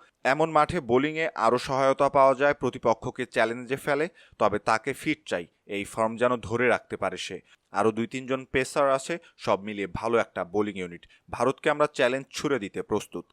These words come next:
রানা বাদেও তাসকিন আহমেদ, মুস্তাফিজুর রহমান, তানজিম হাসান সাকিবদের নিয়ে বাংলাদেশের পেস ইউনিটটা বেশ শক্তিশালী। বর্তমান পেস ইউনিটই বাংলাদেশের ইতিহাসে সেরা কিনা এমন প্রশ্নের জবাবে শান্ত বলেছেন, "হ্যাঁ, অবশ্যই।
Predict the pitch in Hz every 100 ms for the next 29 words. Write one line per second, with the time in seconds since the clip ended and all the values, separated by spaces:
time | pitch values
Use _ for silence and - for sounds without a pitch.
0 | - _ 123 143 151 151 165 160 139 -
1 | 147 143 147 135 123 139 127 135 143 123
2 | 135 139 120 110 120 131 135 123 123 139
3 | 131 120 90 90 98 98 95 110 - 110
4 | - 113 123 131 - 92 90 - 120 113
5 | - 90 - - - _ 107 104 107 101
6 | - 113 - 123 123 131 151 117 104 101
7 | 95 110 98 117 135 131 117 - - 120
8 | - 104 90 _ _ 98 98 - 117 -
9 | 139 120 127 110 90 110 104 113 104 110
10 | - 143 120 92 - 104 98 101 -